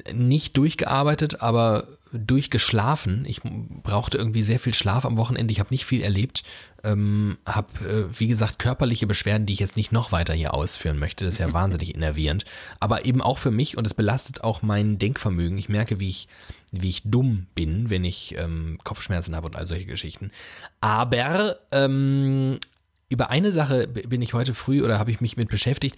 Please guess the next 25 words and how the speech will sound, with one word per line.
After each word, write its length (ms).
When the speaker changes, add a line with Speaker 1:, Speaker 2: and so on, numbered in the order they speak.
Speaker 1:
ähm, 300
die 180
mich 220
einfach 300
glücklich 320
gemacht 340
hat, 140
nämlich, 640
ähm, 580
die, 220
die, 380
der, 340
der 160
Bundesverband 880
der 220
Fahrschullehrerinnen 1300
und 160
Fahrschullehrer 800
schlägt 640
Alarm, 440
genauso 420
wie 80
der 160
tüv, 340
denn 300